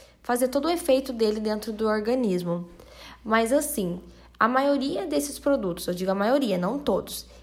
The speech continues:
eles são naturais, por isso eles são, é, vendidos por esteticistas, né, junto com as marcas de estética,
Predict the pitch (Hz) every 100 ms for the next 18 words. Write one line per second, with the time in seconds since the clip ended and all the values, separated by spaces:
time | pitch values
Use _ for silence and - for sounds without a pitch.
0 | - - 202 214 - - 247 320 320 294
1 | 240 180 170 240 - - 226 202 226 330
2 | - 269 247 247 220 214 - - - -
3 | 185 190 196 190 175 214 247 254 247 -
4 | - 214 202 - 196 190 - 190 185 -
5 | 170 165 - - - 185 208 214 190 214
6 | 240 214 196 190 208 - 185 185 185 -
7 | 165 170 - 240